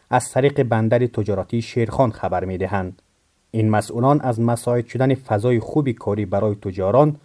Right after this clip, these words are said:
اطمینان داده و از آنها می‌خواهند داد و ستد تجارتیشان را از طریق این بندر تجارتی از سر گیرند.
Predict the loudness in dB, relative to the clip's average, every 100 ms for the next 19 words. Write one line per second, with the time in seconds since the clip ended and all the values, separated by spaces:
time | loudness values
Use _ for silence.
0 | _ _ -4 -2 -2 2 2 4 6 6
1 | 6 2 -2 -2 -2 0 2 4 4 4
2 | 0 -4 _ _ 0 2 2 0 -2 -4
3 | 0 -2 -2 -2 0 -2 0 -2 0 2
4 | 4 4 2 -6 -4 -2 -2 -4 -4 -2
5 | 0 -2 -2 -4 -6 -6 -4 -4 -2 -2
6 | -2 -4 0 0 0 -2 -2 -2 -4